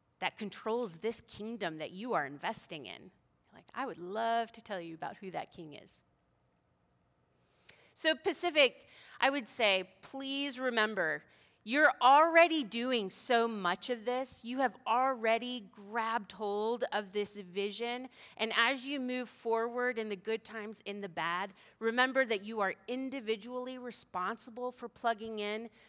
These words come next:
but as a community, you are also responsible, and you're doing it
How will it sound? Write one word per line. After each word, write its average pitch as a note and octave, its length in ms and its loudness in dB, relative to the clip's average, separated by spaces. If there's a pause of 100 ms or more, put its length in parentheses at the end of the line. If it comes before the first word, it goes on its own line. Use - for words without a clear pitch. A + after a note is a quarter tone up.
but G#3+ 140 -4
as G#3+ 180 0
a A3+ 60 -4
community, B3+ 1120 -4 (360)
you A#3 160 -2
are A3 220 6
also A#3+ 560 -2
responsible, A3 840 -6
and A3 140 -4
you're A3 120 -6
doing B3+ 500 -8
it B3+ 240 -4